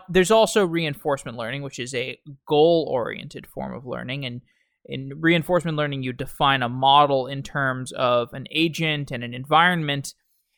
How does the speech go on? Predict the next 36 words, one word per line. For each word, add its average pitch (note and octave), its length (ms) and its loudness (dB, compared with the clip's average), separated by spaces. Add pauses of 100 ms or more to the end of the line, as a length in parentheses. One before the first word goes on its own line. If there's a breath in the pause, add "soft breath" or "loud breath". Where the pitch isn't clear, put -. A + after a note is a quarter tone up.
(260)
and C#3 640 0
the C3+ 160 -6
interactions E3+ 680 2
between C#3 720 -6
the - 180 -6
agent D#3+ 540 2
and C3 220 -4
the B2+ 60 -10
environment G3+ 480 2
can E3 100 -4
produce D3 520 -4 (420)
positive D3+ 580 4
or A#2+ 120 -2
negative B2 340 -6
progress D#3+ 640 4
towards C3 300 -4
a A#2+ 60 -4
goal, F3+ 640 2 (640)
and C3+ 240 -4
you C#3 80 -6
have D3+ 140 -6
this - 160 -8
reward D3 500 4
function - 480 -10
that - 60 -16
you're B2+ 120 -6
optimizing B2+ 640 -2
for. B2+ 220 -8
So - 100 -8
if C#3+ 100 -8
you're D3 120 -4
trying E3+ 640 0
to C#3 380 -4
teach - 300 -6
a D3+ 60 0
model C3+ 680 4